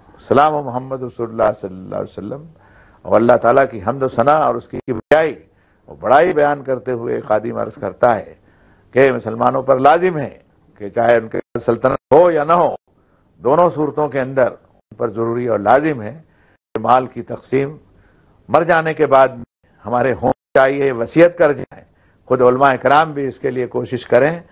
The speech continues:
कि जिस तरह छोटी मोटी बातों में हम हराम हलाल की बात करते हैं और उसकी तमीज बताते हैं, लाजिम है। जो बड़े बड़े गुनाह हैं, बड़े गुनाहों में सबसे बड़ा गुनाह एक ये है कि तरके की तकसीम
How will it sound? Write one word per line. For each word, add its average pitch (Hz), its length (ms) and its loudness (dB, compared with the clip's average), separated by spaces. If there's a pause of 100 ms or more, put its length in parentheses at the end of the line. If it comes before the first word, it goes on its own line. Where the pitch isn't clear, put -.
(420)
कि 110 60 -6
जिस 151 240 2
तरह - 320 2
छोटी 147 240 2
मोटी 175 260 0
बातों 143 340 2
में 143 140 -2
हम 135 160 -6
हराम 127 340 0
हलाल 123 260 0
की 131 120 -10
बात 117 240 -2
करते 131 340 -2
हैं - 260 -6 (560)
और 120 180 4
उसकी - 180 -6
तमीज 180 340 0
बताते 147 400 2
हैं, 85 240 -10 (300)
लाजिम 123 640 -2
है। - 80 -20 (420)
जो 113 80 6
बड़े 135 260 4
बड़े 165 280 2
गुनाह 143 320 -2
हैं, 120 200 -6 (400)
बड़े 180 240 6
गुनाहों 147 380 2
में 139 120 -8
सबसे 139 360 0
बड़ा 127 220 4
गुनाह 123 720 -4
एक 127 220 0
ये - 400 -6
है 127 160 4
कि 127 120 -8
तरके 127 380 -2
की 135 140 -8
तकसीम 139 540 -2